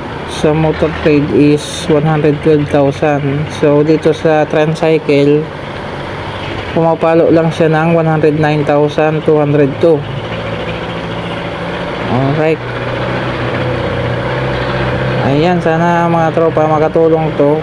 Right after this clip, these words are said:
sa inyo. At kung balak nyo kumuha ng ganitong motor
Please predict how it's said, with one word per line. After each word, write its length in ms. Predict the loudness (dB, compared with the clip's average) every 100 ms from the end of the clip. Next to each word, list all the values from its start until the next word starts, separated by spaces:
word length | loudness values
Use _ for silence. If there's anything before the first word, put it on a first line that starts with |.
| -2
sa 160 | 0 2
inyo. 320 | 2 2 0 -2 -2
At 120 | -4 -4 0
kung 400 | 2 4 4 2 2 2 2 2
balak 320 | 4 2 2 -2
nyo 80 | -2
kumuha 480 | 0 2 2 2
ng 320 | 2 2 2 0
ganitong 360 | 0 0 0
motor 440 | 0 0 2 2